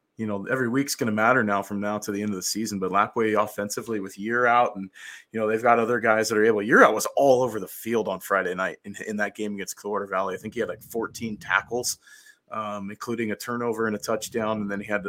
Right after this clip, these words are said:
some rushing, and, yeah, it was just, he had a phenomenal game. Um, but Lapway's been able to, like you said, get in some shootouts now, and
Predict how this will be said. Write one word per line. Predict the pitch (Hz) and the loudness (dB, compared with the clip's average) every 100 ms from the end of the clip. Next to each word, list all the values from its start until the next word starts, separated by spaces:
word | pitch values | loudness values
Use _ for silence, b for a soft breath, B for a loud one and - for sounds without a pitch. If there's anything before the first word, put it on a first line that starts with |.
| - | -8
some | - 104 | -8 -4
rushing, | 101 104 - 104 | -4 -4 -4 -4
and, | 101 92 - - | -4 -6 -10 -4
yeah, | 104 - _ - | -4 -4 _ -10
it | |
was | 107 98 | -6 -4
just, | 101 - | -2 -2
he | 135 | 2
had | 127 | 2
a | 98 | 2
phenomenal | - 110 110 104 | -4 -2 -2 -2
game. | 95 104 95 87 b b b b | -4 -4 -4 -8 b b b b
Um, | 107 107 101 98 - | 2 4 4 0 -4
but | 107 - _ _ _ _ - | -6 -6 _ _ _ _ 2
Lapway's | 110 135 185 170 | 4 6 4 4
been | - 135 | 0 4
able | 151 156 | 4 4
to, | 110 - _ - | -2 -8 _ -4
like | 123 | -2
you | 123 | 0
said, | 139 127 | 0 2
get | 117 - | 0 -2
in | |
some | - 110 | -4 -4
shootouts | - 123 135 104 - 110 | -4 4 6 6 2 0
now, | 104 107 | 0 0
and | 101 | -2